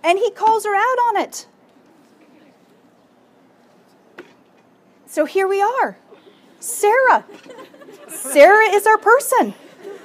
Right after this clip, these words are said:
Look to Sarah. We look to Sarah,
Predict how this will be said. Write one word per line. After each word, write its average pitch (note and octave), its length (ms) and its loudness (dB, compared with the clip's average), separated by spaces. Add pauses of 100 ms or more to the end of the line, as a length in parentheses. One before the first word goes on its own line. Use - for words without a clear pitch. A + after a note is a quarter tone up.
(140)
Look C4+ 400 2
to G#4+ 120 -2
Sarah. A#4 580 0 (3250)
We D#4+ 120 -2
look G#4 360 -2
to G4 140 -4
Sarah, A3+ 500 -4